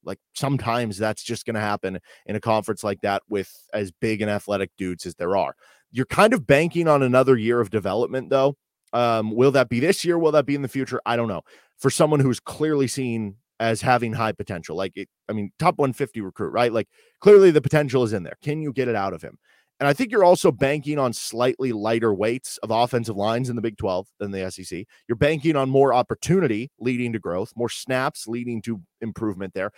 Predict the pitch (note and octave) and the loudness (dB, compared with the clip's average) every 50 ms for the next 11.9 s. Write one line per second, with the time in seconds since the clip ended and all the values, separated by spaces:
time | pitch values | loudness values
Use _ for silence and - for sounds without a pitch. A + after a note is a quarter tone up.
0 | - - _ - C3 B2 D#3+ F3+ E3+ - F3 D#3+ D3+ D3 C#3+ D3 C3 A2+ - - | -20 -14 _ -2 2 2 2 2 2 0 2 2 2 4 2 0 0 -2 -2 2
1 | C#3+ C#3 C#3 D3 D3 C3+ B2 A#2+ A2+ - - C3+ C3 A#2+ B2 A2+ A#2 A#2 A#2+ A2+ | 2 2 2 2 -2 -2 -2 -2 -2 -4 -2 0 0 0 2 0 0 0 0 -2
2 | G#2+ G#2+ A2 A#2 A2+ A#2 A2+ G#2+ G2+ F#2 G2 F#2 - G2+ F#2+ - - _ G#2 G#2 | -2 -2 -4 -4 -4 -4 -6 -4 -4 -4 -6 -6 -6 -6 -8 -8 -6 _ -2 0
3 | A2 A2+ G2+ A2 A2+ G#2+ G#2+ G#2+ G2+ F#2+ G2+ F#2 G#2 G#2 G2 - F#2+ F#2+ F#2+ F#2 | 0 0 -2 -2 -4 -2 -2 0 0 0 0 -2 -4 -8 -10 -12 -12 -10 -8 -8
4 | F#2 F2+ F2+ F2 F2 F2 F2+ G2+ - _ _ _ _ A2 C3+ E3+ G3 G#3 F#3+ D#3 | -6 -6 -8 -8 -8 -10 -10 -12 -14 _ _ _ _ -2 -2 0 2 2 4 6
5 | F#3+ G#3 F#3 E3+ F#3+ F3+ F3 F3 E3+ E3+ E3 D#3+ D#3+ D3+ D#3+ D#3 D3+ D3 D#3 D3+ | 6 4 4 4 2 2 4 2 0 0 0 0 0 0 -2 -2 0 -2 -2 -2
6 | C3 C#3+ D#3 C#3+ C#3+ F3 E3+ C3+ - - B2 C3+ C3+ C3+ C3 - _ _ _ _ | -4 -6 -6 -4 -4 -6 -6 -8 -8 -6 -6 -4 -4 -6 -8 -10 _ _ _ _
7 | _ _ _ _ _ _ _ _ _ _ - B2 C3+ D3 D#3+ D#3 D#3 D#3 D3+ - | _ _ _ _ _ _ _ _ _ _ -14 -8 -6 -4 -4 -4 -4 -6 -6 -8
8 | C#3 - - D3 C#3 D3 D3+ - _ - C#3 C#3 D3 C#3 - G#2+ D3 C3+ C#3 D#3+ | -12 -8 -6 -2 0 0 0 -2 _ -6 -6 -6 -6 -8 -6 -6 -6 -6 -4 -6
9 | - - D3+ C#3+ C3+ C3 _ _ _ _ _ B2 C#3 F3+ F#3 - D3 D3 E3+ E3 | -6 -4 -4 -2 -4 -4 _ _ _ _ _ -6 -6 -6 -4 -2 0 0 0 -2
10 | - - D#3+ D#3 D3+ D3+ E3 F3+ - - - D#3+ D#3+ D#3 D3 C#3+ D3 D#3 D3+ D#3 | -2 -8 -10 -8 -6 -6 -6 -6 -6 -10 -10 -8 -8 -6 -6 -8 -8 -8 -6 -6
11 | D3+ D#3 D3 C#3 C3 C3 C3 B2+ C3 B2 B2 - - A#2 G#2+ G#2 F2 | -6 -4 -4 -2 0 2 4 4 4 4 2 0 -2 -2 -2 -2 -2